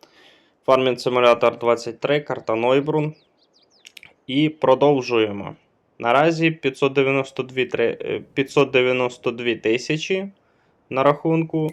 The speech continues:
Заробив я, е, де фінанси? А, є. Е, продано тюков на триста тридцять тисяч. Якщо ви пам'ятаєте, в попередніх відео я показував, я продавав по,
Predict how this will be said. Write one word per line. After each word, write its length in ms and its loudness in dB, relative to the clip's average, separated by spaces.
Заробив 640 4
я, 380 2
е, 840 -4
де 200 0
фінанси? 880 -10
А, 180 2
є. 340 0
Е, 120 0
продано 480 2
тюков 320 0
на 100 2
триста 380 -2
тридцять 440 -4
тисяч. 540 0
Якщо 440 -2
ви 120 4
пам'ятаєте, 560 2
в 80 0
попередніх 600 0
відео 280 2
я 200 4
показував, 640 0
я 120 0
продавав 600 0
по, 380 0